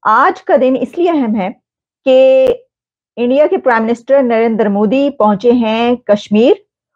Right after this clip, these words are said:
और कश्मीर में उन्होंने दो लाख की gathering से बख्शी stadium में address करना है। और सिर्फ यही नहीं, बल्कि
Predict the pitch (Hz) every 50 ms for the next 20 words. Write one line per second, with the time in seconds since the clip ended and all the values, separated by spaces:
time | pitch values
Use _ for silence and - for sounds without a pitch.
0 | _ - - - _ - 196 208 220 233 220 220 - - 254 254 - 311 254 269
1 | 302 392 370 349 302 240 233 233 240 240 240 269 285 269 208 170 156 156 151 220
2 | 220 247 277 285 285 247 240 190 190 175 180 208 226 233 - - - _ _ -
3 | 240 247 220 180 156 208 202 202 185 196 233 233 214 - - 196 165 147 143 -
4 | 202 208 - - 311 277 - _ - 226 220 214 226 254 247 208 180 180 180 247
5 | 302 _ _ _ _ _ _ _ _ _ _ _ _ _ _ _ _ _ _ -
6 | 208 185 175 233 214 214 - - - 185 170 147 151 170 160 - - _ _ _
7 | _ _ _ _ _ - - - - - 247 277 - - 359 381 381 277 269 311
8 | 311 339 302 285 285 277 277 240 247 233 233 220 269 269 277 277 294